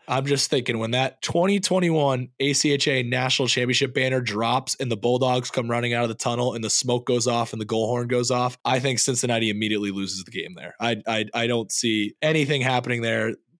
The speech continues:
Bulletin board material all you want. I ho-, I ho-, I hope it's close for the sake of the Bearcats, but as Herm,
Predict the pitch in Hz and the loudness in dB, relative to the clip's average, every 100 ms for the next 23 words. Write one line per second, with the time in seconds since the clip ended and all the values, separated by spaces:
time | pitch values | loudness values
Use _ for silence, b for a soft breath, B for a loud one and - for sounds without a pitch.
0 | 147 151 143 135 127 113 117 - 117 113 | 0 2 2 2 2 2 -2 0 2 2
1 | 113 113 107 107 107 - 123 135 143 131 | 2 0 0 -2 -4 -6 -2 2 2 2
2 | 139 151 151 160 185 165 - - 139 117 | 2 2 2 2 2 0 0 2 2 2
3 | 131 113 - 127 117 107 113 110 107 98 | -2 0 0 0 0 -2 -2 -2 -2 -4
4 | 101 - 104 101 - 123 123 147 139 | -4 -6 -6 -8 -2 -2 0 0 -2